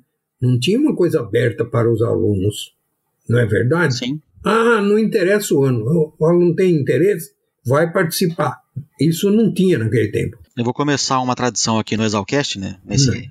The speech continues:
Speaker 2: onde o entrevistado tem que contar uma travessura que fez na época de graduação.
Speaker 1: <laughs> Socorro! <laughs>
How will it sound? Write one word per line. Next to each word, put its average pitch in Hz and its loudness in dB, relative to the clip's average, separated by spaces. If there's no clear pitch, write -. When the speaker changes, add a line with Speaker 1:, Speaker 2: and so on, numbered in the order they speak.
Speaker 2:
onde 127 -2
o 139 2
entrevistado 135 -2
tem 147 -4
que 139 -14
contar 151 -2
uma 156 -2
travessura 156 -2
que 127 -4
fez 127 -2
na 123 0
época 120 0
de 123 0
graduação. 120 -2
Speaker 1:
<laughs> - -4
Socorro! 180 -2
<laughs> - -6